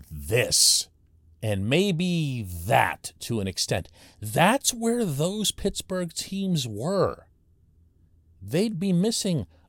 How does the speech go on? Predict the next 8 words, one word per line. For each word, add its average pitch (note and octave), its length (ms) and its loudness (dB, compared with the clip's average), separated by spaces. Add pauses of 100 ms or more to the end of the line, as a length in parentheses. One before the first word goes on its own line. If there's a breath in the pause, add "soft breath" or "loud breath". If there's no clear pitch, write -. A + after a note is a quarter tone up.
a C3 100 0
piece - 520 -6
here, E3+ 500 -4
a F#2+ 60 -10
piece - 540 -10
there. D3 340 -2 (420 soft breath)
And C3 140 0
that A#3 260 0